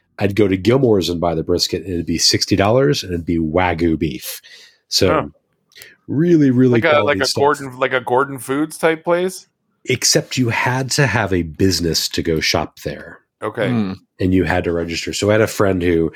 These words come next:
Speaker 1: had a business that was completely fake, um, just for the sole purpose of going to Gilmore's. And so he shared his card amongst all of his friends. And so I'd go and I'd pop into Gilmore's. Like, it was, um,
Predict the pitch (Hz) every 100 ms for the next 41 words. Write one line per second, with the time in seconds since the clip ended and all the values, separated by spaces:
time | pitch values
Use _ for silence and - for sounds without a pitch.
0 | - - _ - 107 90 82 87 82 87
1 | 85 - 87 - 110 101 - 73 73 -
2 | - - - - _ - 90 82 82 -
3 | - 101 143 - 117 104 - 123 139 -
4 | 110 - 95 - - 104 90 92 85 82
5 | 85 85 92 _ _ - 160 175 135 113
6 | - - - - - - 101 101 107 95
7 | 95 92 - 95 92 90 - 87 87 87
8 | 80 - 87 87 82 - 87 80 92 87
9 | 90 - 85 80 - - - - 78 73
10 | 78 78 85 90 95 113 117 147 160 190
11 | 240 254 - - - 95 87 117 123 110
12 | 120 110 110